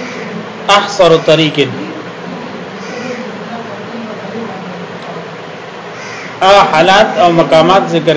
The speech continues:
کوي چې کوم حالات او مقامات آ تقاضا د دې خبرې کوي چې مسند الیه دې ته معرفه راوړي. خو معرفه دې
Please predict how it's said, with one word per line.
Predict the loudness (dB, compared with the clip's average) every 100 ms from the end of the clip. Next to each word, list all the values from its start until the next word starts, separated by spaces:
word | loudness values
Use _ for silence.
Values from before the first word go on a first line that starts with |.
| 2
کوي | 0 0
چې | 2
کوم | 2 2
حالات | 4 6 6 4 0
او | 0
مقامات | 2 2 4 4 2 4
آ | 4
تقاضا | 4 2 4 4
د | 0 2
دې | 0 0
خبرې | 0 0 0
کوي | -2 0
چې |
مسند | 0 0 0 0
الیه | 0 0 0 2 4 2
دې | 2
ته | 2
معرفه | 2 4 4 4
راوړي. | 2 2 -6 -10 -10 -10 -12 -12 -14 -14 -14 -14 -14 -12 -12 -10 -10 -10 -10 -12 -12 -12 -2
خو |
معرفه | 2 6 6 6
دې | 4